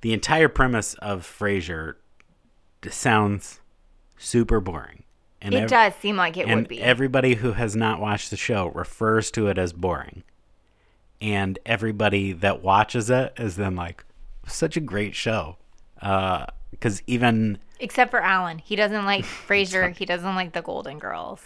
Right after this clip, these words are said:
Speaker 1: Uh, well, uh, well,
Speaker 2: To the moon,
Speaker 1: not
Speaker 2: right?
Speaker 1: <laughs> Yeah.
Speaker 2: <laughs>
Speaker 1: Not everybody likes everything. Uh, but even,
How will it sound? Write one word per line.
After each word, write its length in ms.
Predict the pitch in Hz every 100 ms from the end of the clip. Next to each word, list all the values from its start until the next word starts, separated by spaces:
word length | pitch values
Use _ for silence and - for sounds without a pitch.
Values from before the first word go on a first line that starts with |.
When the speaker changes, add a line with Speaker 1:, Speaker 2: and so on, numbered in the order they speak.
| - - - -
Speaker 1:
Uh, 60 | 90 - _ _ _ 113
well, 340 | 107 131 135 127
uh, 140 | - 117
well, 200 | 139 277
Speaker 2:
To 60 |
the 100 | 269
moon, 360 | 262 247 214 185
Speaker 1:
not 40 | 175
Speaker 2:
right? 380 | 185 220 - -
Speaker 1:
<laughs> 40 |
Yeah. 300 | 143 120 98 -
Speaker 2:
<laughs> 280 | - - 285 - - - - 147
Speaker 1:
Not 260 | 151 165
everybody 480 | 156 139 127 117 113
likes 300 | 107 98 -
everything. 560 | 85 82 80 82 85 -
Uh, 680 | 113 101 95 90 80 65
but 220 | 104 110 113
even, 420 | 120 123 110